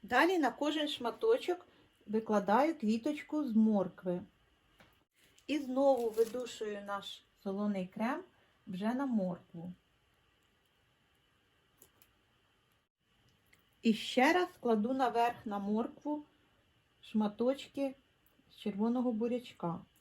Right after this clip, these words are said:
Таким чином у нас получаться такі міні-тортики овочеві.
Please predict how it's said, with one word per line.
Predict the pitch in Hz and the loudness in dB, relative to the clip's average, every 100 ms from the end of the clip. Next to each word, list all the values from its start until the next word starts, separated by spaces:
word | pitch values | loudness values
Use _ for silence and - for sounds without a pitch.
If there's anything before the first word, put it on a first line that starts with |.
| _ _ _ - | _ _ _ -8
Таким | 208 254 226 | -4 0 -2
чином | - 311 330 240 | 0 -2 0 2
у | |
нас | 220 233 226 | 2 0 -2
получаться | - 220 247 262 240 220 | -2 -2 0 -2 -2 -2
такі | 214 208 - 220 214 208 _ _ _ _ _ _ _ _ _ 214 | -2 -4 -2 -2 -2 -6 _ _ _ _ _ _ _ _ _ 2
міні-тортики | 226 262 269 247 - - 226 226 220 214 202 202 185 - | 4 6 4 2 -2 2 6 6 6 0 0 -2 -4 -4
овочеві. | 196 196 202 - 196 190 185 190 | -2 0 -2 0 0 0 0 -2